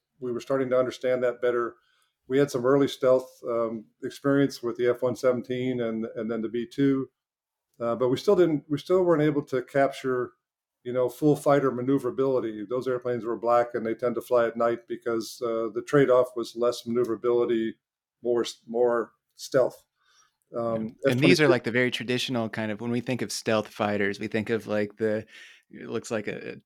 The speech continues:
Speaker 2: a triangle with jagged edges. Um, correct? Yeah.
Speaker 1: Yeah, yeah, and then that's a whole interesting story too. There's a little bit about that in the book, about the, the, uh, evolution of,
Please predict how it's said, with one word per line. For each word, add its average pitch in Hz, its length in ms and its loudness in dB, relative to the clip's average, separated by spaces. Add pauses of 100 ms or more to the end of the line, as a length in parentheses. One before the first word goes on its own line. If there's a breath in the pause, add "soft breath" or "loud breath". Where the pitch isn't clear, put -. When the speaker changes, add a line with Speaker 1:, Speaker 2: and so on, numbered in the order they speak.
(160)
Speaker 2:
a 131 80 -4
triangle 117 520 0
with 110 100 -2
jagged 107 480 -6
edges. 104 640 -14 (140)
Um, 104 720 -6
correct? 117 480 -2 (120)
Yeah. 110 200 -8 (240)
Speaker 1:
Yeah, 135 300 -4 (100)
yeah, 131 380 2
and 131 100 0
then 139 140 2
that's 170 220 2
a 151 80 4
whole 143 220 4
interesting 123 340 -6
story 127 260 -2
too. 139 140 -4
There's 120 200 -2
a 127 40 -6
little 143 80 0
bit 131 120 -2
about 123 220 0
that 127 80 2
in 110 80 -2
the 110 60 -8
book, 123 240 -2
about 117 280 0
the, 113 160 -2 (680)
the, 120 260 4
uh, 113 140 0
evolution 131 640 4
of, 113 200 2